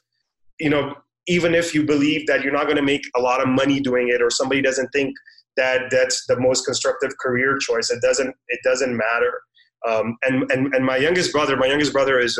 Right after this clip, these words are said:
is, is significantly younger than me. He's like, oh, he's almost nineteen years younger than me. Uh,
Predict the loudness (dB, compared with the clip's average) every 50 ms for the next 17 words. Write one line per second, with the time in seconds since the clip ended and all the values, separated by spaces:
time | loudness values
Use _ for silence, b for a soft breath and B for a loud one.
0 | -4 -2 -2 -2 -2 -4 -10 -6 -6 -6 -4 -2 -2 -4 -2 -2 -2 -2 -2 0
1 | 0 0 0 0 0 2 2 2 2 0 0 -2 -2 -4 -2 -2 0 0 0 -2
2 | -2 -4 -2 -4 -4 -4 -4 -6 -6 -4 -2 -4 -4 -4 -6 -6 -4 -4 -2 0
3 | -2 0 0 0 0 0 0 0 -2 -4 -4 -8 -16 _ _ _ B B B B
4 | B B B B B -2 0 0 0